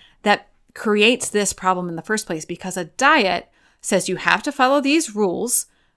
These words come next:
or it's not gonna work. And so we give ourselves these rules. And as soon as we mess up just a little bit,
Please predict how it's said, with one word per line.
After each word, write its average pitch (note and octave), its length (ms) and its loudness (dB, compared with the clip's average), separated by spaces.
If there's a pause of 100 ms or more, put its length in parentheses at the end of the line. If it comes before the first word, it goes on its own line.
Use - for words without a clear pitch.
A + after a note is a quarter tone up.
(260)
or G#3 540 4 (640)
it's A3 160 2
not F#3+ 160 4
gonna F3 160 -4
work. - 300 -8 (100)
And G3 120 2
so G3+ 160 2
we G3 140 0
give C#4 260 0
ourselves A3 420 0
these F#3 280 -6
rules. G#3+ 460 -2
And F#3+ 100 -2
as F3+ 120 -4
soon C#4+ 440 2
as F#3+ 400 2 (480)
we A3+ 140 6
mess A#3+ 260 6
up A#3+ 160 6
just D#4+ 220 -4
a E4+ 120 4
little E4+ 320 2
bit, F#3 360 -4